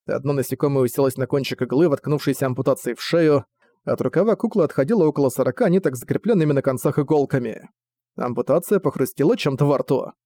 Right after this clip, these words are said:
«Как жестко ты действуешь! Ой, похоже, ты мне своим динозавром зуб сломала!» Кукла не стала отвечать и одним взмахом рук распяла противницу в воздухе. В тех местах, где иглы впились в ампутацию,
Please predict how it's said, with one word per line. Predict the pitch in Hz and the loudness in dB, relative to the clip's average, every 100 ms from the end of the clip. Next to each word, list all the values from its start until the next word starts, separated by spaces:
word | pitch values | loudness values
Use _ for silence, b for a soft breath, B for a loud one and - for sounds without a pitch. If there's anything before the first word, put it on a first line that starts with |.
| _ _ _ _ | _ _ _ _
«Как | - 277 | -4 -2
жестко | 180 208 - | 0 -2 -2
ты | 240 | -2
действуешь! | 220 135 - 131 120 - - _ _ _ | 0 0 -2 -6 -6 -10 -18 _ _ _
Ой, | 208 151 131 - - | -2 0 -2 -6 -4
похоже, | 170 202 151 | 0 0 0
ты | 185 | 2
мне | 175 | 2
своим | 165 170 160 | 2 0 0
динозавром | 170 151 160 208 135 | 2 2 2 2 0
зуб | 240 | -2
сломала!» | - 370 156 123 92 - _ _ _ _ _ _ - | 0 0 2 0 -6 -12 _ _ _ _ _ _ -4
Кукла | 151 147 | 0 2
не | 147 151 | 2 0
стала | 165 127 | 0 0
отвечать | 110 120 - 170 165 - - | -2 -6 -2 -2 -2 -10 -2
и | 226 | 0
одним | 147 147 143 | 2 0 -2
взмахом | 123 185 151 143 | 0 0 0 0
рук | 254 - | 0 0
распяла | 131 - 233 139 | -2 0 2 2
противницу | 131 127 151 139 - 131 | 0 0 0 0 0 0
в | |
воздухе. | 139 127 127 - 123 - - _ _ _ _ _ _ | 0 0 -2 -2 -4 -6 -16 _ _ _ _ _ _
В | - | -4
тех | 156 151 | -4 -2
местах, | 139 - 165 147 | -2 2 0 2
где | 135 151 | 0 2
иглы | 165 143 | 2 0
впились | - 165 135 | 0 -2 0
в | 131 | -4
ампутацию, | - - 170 - 151 147 | -2 0 0 0 2 2